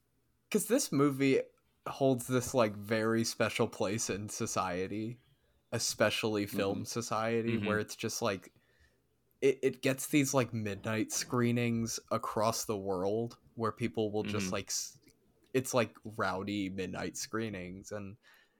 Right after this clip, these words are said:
Speaker 1: and I have that association with it, where I've never seen this movie. I don't think any of us had seen it.
Speaker 3: Mm-mm.
Speaker 1: Um, but we, we, we know this movie.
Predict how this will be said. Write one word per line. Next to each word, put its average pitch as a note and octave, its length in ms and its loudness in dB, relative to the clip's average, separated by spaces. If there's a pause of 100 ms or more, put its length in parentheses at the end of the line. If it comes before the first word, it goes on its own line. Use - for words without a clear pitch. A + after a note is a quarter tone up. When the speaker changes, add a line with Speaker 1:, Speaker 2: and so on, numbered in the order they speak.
(440)
Speaker 1:
and B2 100 0
I B2 140 4
have B2+ 240 2
that A#2 220 4
association F#2+ 800 -4
with F#2 200 -6
it, F2+ 120 -4
where F#2+ 160 -2
I've A#2+ 200 2
never C3+ 240 2
seen A#3 240 2
this A#2+ 220 -2
movie. G2+ 280 -2
I A#2+ 60 0
don't B2+ 140 -2
think G2 140 -10 (160)
any B2+ 220 2
of F2+ 100 -2
us F2+ 140 -6
had G2 140 -6
seen F#2 240 -8
it. G2 180 -8 (220)
Speaker 3:
Mm-mm. G#2 360 -4
Speaker 1:
Um, F2 500 -2 (640)
but B2+ 140 4
we, C3+ 300 2
we, C3+ 220 2 (100)
we B2+ 260 4
know A#2 240 4
this F#2+ 280 -6
movie. - 420 -12